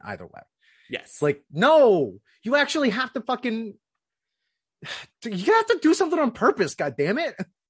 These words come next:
Speaker 2: Yeah. I'm
Speaker 1: And not
Speaker 2: actually
Speaker 1: just on purpose, but with purpose.
Speaker 2: I'm very hopeful that he beats Sammy, s-, because my other fear is him being the one to beat Hangman.
Speaker 1: Hmm.
Speaker 2: I'd much rather him just do his T N T thing.
Speaker 1: Yeah.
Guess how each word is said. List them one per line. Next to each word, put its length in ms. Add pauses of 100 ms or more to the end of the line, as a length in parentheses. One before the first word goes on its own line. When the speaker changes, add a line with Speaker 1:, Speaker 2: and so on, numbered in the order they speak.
Speaker 2:
Yeah. 120 (720)
I'm 360
Speaker 1:
And 160
not 180
Speaker 2:
actually 400
Speaker 1:
just 80
on 140
purpose, 260
but 160
with 160
purpose. 580 (580)
Speaker 2:
I'm 220
very 420
hopeful 560
that 140
he 260
beats 380
Sammy, 500 (680)
s-, 380
because 360
my 220
other 340
fear 720 (180)
is 420
him 340
being 200
the 60
one 160
to 60
beat 180
Hangman. 500 (500)
Speaker 1:
Hmm. 320 (840)
Speaker 2:
I'd 140
much 240
rather 240
him 220
just 120
do 140
his 140
T 180
N 80
T 220
thing. 840
Speaker 1:
Yeah. 60